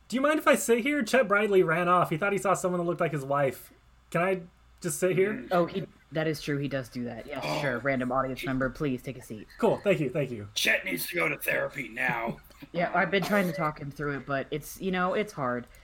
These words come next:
Speaker 2: Going through divorce is always a
Speaker 3: Mm.
Speaker 2: difficult time. I'm, uh, you know, I'm just trying to be supportive right now. Anyway, did you have something you wanna
Speaker 3: Mm-hmm.
Speaker 2: say about this, uh, cage match with Santa Claus?
Speaker 1: Uh, well, my, my name's Frankie Chapman. Uh,
Speaker 3: <laughs>
Speaker 1: no,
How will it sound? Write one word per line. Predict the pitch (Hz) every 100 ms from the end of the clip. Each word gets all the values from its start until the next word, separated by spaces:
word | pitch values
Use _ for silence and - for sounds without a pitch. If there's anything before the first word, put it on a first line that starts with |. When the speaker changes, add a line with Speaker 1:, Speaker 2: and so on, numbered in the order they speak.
| -
Speaker 2:
Going | 185 180
through | 170
divorce | 156 135 135
is | -
always | 135 127 123
a |
Speaker 3:
Mm. |
Speaker 2:
difficult | 127 131 127 120
time. | - 113 113 113
I'm, | 131 127 113
uh, | 120 117 113
you | 123
know, | 120 113 -
I'm | 123 - 170
just | 151
trying | 147
to | 131
be | 127
supportive | - 123 117 113 113
right | 110
now. | 107 110
Anyway, | 143 127 120
did | 120
you | 147
have | 196
something | 190 185
you | 180
wanna | 170 170
Speaker 3:
Mm-hmm. |
Speaker 2:
say | 170 175
about | 165 165
this, | 165
uh, | 160 156
cage | 147 160 160
match | 170 175
with | 151
Santa | 160 170
Claus? | 180 175 - _ _ - - -
Speaker 1:
Uh, | 190 190
well, | 202 220
my, | 214 233
my | 185 220
name's | 269 247 -
Frankie | 202 208 240
Chapman. | 202 165 156 185 214 - 160
Uh, | 151 147 139 127 - - - - - - - -
Speaker 3:
<laughs> | 117 147 160 147 131 - _
Speaker 1:
no, | 180 214 -